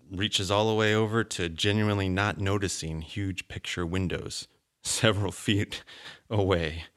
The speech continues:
as in my earliest session with Steve. To be clear,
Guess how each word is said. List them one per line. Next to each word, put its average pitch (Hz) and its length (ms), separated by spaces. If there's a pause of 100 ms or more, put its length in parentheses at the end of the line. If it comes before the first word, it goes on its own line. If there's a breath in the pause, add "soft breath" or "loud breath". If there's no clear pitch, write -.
(440 soft breath)
as 95 160
in 92 140
my 87 180
earliest 90 380
session 90 320
with 82 120
Steve. 82 480 (720)
To 113 120
be 107 160
clear, 90 480